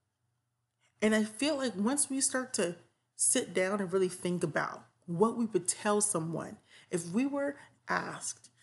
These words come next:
to tell our life story, to explain how we got to this point today, what would you say to them? And why would you say those things? Why would you, like, how would you frame your life?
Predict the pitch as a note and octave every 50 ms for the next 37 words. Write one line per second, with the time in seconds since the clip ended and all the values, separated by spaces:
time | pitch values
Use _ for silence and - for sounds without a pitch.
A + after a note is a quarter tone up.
0 | _ _ - - F#3 - - - - A#3 A#3+ A#3+ - - - F#3+ G3+ G#3 F#3+ F#3
1 | F3+ F3+ F3+ F3+ - - - - - F3+ F#3+ F3 - A#2+ - - - - - _
2 | _ - A#3 G#3 F3+ - - - - - - G3 G#3 A#3 B3 B3 B3 B3 B3 B3
3 | A#3 - - _ _ _ - - A3+ A#3 A#3 A3 A#3 F#3+ - G3+ G3+ G#3+ G#3+ -
4 | G#3 E3+ D#3+ G3 G#3 - - - - G#3 F#3+ - - G3+ F#3 D3+ E3+ - - -
5 | - - _ _ _ _ _ _ _ _ _ _ _ - E3+ F#3 C4 D4 - C#4
6 | C4 A3 A3 A3 G#3 - - - G#3+ A3 G#3 F3+ F3 E3 C3+ - - F#3 - _
7 | _ _ _ _ _ _ _ _ - - - - G3 F#3+ F3+ F3 D#3 G3+ A3 B3
8 | C4 B3 A3+ G#3+ D#3+ F3+ G3+ G3 - - G#3 F#3+ F#3 F3 F3 F3 E3+ - - F#3+
9 | G3 - - - - - - - - _ _ _ _ _ _ _ _ _ _ _
10 | _ _ _ _ _ _ _ _ F#3+ G#3 A#3 C#4 C#4 C#4 - - C4 B3 - -
11 | G#3+ G#3 G#3+ - - - C#4 D4 C4+ C4+ A#3 A3 B3 A3+ - - - - A3 A#3+
12 | C4 B3 A3 F#3 F3+ F#3 F#3+ - F#3 G#3 G#3+ G#3+ A#3 B3+ C#4+ - - - - -